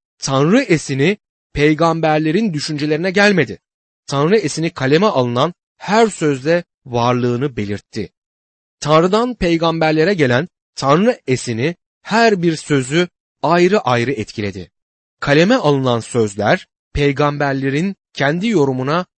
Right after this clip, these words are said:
tabi değildi. Böyle olsaydı peygamberden peygambere yorum değişirdi. Ünlü bir öğretmenden müzik dersleri alan bir kızdan söz edilir.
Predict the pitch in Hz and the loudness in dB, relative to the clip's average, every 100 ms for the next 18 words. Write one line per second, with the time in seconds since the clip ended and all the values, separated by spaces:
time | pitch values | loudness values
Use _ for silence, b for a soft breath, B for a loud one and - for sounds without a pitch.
0 | _ - 127 131 165 123 113 151 113 - | _ -6 -4 -4 -8 -6 -4 -4 -6 -12
1 | - _ _ _ - 196 294 226 139 135 | -20 _ _ _ 0 4 4 4 2 0
2 | 120 127 117 117 175 226 _ _ - 160 | 0 -2 -2 0 -2 -2 _ _ -2 0
3 | 170 160 156 156 151 147 127 117 202 160 | 2 0 0 0 -2 -2 -4 -2 0 2
4 | 147 139 147 190 190 _ - 131 135 160 | 0 -2 -2 -2 -4 _ -6 -2 0 -2
5 | 139 107 98 - 85 - _ _ _ _ | -6 -6 -6 -10 -14 -16 _ _ _ _
6 | _ _ _ _ _ _ 160 202 262 202 | _ _ _ _ _ _ 0 2 2 4
7 | 131 123 117 117 110 123 185 156 160 220 | 4 2 0 -2 -2 -2 -2 -2 -4 -4
8 | 139 117 - 117 113 107 117 127 160 - | -2 -2 -2 -2 -2 -2 -4 -2 -4 -4
9 | 123 107 107 98 98 95 87 82 - - | -8 -4 -6 -6 -12 -12 -14 -18 -20 -20